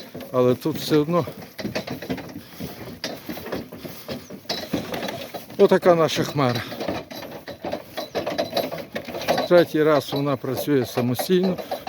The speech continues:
Валя, стань, я сяду біля тебе. Зараз я сяду трохи на воз, а ми вже поїдемо туди ближче до цієї хмарасі. Така вона виглядає.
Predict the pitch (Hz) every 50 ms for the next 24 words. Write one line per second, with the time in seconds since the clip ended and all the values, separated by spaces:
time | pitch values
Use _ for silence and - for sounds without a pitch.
0 | - - - - - - - - - - - - - - - - - - - -
1 | - 160 175 175 170 156 147 - 226 214 208 190 190 185 160 - 208 202 175 160
2 | 175 156 175 165 165 156 - 156 147 131 - - - - - - - - - _
3 | - - - _ _ - - _ - - - - - - - - - - - -
4 | - - - - - - - - 139 127 127 127 120 117 107 - - 131 120 110
5 | 113 - - 123 113 - - 123 123 135 147 160 165 110 123 127 123 131 123 98
6 | 87 - _ _ _ - _ _ _ - - - - _ _ _ _ _ _ _
7 | - - 123 120 131 131 113 107 127 117 104 - - - - - - - - -
8 | - _ _ _ _ _ _ _ _ _ _ _ _ _ _ _ - - - -
9 | - - _ _ _ _ - 120 104 117 110 104 101 117 123 113 - - - -
10 | 110 98 107 - - - - - - - - - 143 147 139 113 - - 120 127
11 | 117 120 113 - - - - 104 - _ _ _ _ _ _ - - - _ _
12 | _ _ _ - - - - - - _ _ - - - 127 113 - - 117 104
13 | 101 104 107 101 95 113 98 80 - 87 90 110 - - 156 170